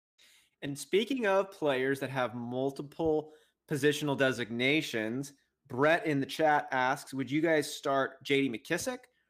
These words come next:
running back slash wide receiver, depending on your platform, in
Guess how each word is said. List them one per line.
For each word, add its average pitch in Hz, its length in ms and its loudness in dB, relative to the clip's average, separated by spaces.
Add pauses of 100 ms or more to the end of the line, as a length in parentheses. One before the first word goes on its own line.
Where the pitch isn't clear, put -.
(240)
running 170 320 0
back 165 360 2 (240)
slash 107 340 0
wide 113 160 2
receiver, 175 560 -2
depending 117 320 -6
on 113 60 -6
your 104 80 -8
platform, 135 560 0
in 113 340 -4